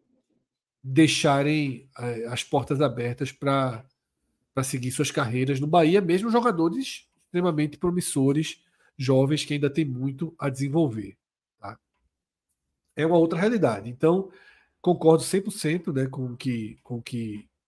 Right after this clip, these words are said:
Ricardo Novaes trouxe, e tá tudo dentro daquilo que a gente, que a gente vem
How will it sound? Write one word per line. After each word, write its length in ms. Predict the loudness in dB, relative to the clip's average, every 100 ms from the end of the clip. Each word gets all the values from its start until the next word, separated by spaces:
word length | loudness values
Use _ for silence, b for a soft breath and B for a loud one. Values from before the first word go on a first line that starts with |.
| _
Ricardo 340 | -8 -4 -4 -2
Novaes 300 | -2 -2 -2
trouxe, 340 | 2 2 0
e 40 |
tá 160 | 0 0
tudo 260 | 2 0 0
dentro 240 | -2 2
daquilo 580 | 0 0 -2 0 -2 -6 b b b b _
que 100 | -2
a 80 | -2
gente, 600 | 0 -2 -4 -6 -4 -4
que 100 | -6
a 60 | -8
gente 280 | -6 -6 -8
vem 500 | -8 -8 -6 -8